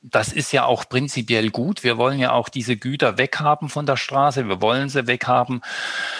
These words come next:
von der Schiene gewissermaßen. Aber man kann natürlich immense Frachten über, äh, Schiffe transportieren. Von daher ist das schon gut. Aber man muss sich natürlich überlegen, wo gebe ich dem Fluss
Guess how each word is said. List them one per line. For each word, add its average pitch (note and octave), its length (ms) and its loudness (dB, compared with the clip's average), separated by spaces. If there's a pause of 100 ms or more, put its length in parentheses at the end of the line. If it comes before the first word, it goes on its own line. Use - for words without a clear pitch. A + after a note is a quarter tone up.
(100)
von C#3+ 180 -2
der B2 120 4
Schiene D#3+ 360 2
gewissermaßen. C#3 920 2
Aber B2 720 4
man A#2 380 -2
kann A#2+ 500 -2
natürlich B2 560 -6
immense B2 500 2
Frachten B2 640 -4
über, A#2 520 2
äh, B2 180 -4
Schiffe - 360 -2
transportieren. B2 840 -2
Von C3 160 -6
daher A#2 180 4
ist B2 160 -2
das - 180 -8
schon A2 220 -6
gut. D3+ 340 -8
Aber C3+ 460 4 (500)
man B2+ 140 2
muss D3 140 0
sich C#3 160 -2
natürlich D3 400 0
überlegen, C3 720 2 (560)
wo C3+ 560 4
gebe D3 320 2
ich - 140 -4
dem C3+ 340 4 (240)
Fluss - 600 0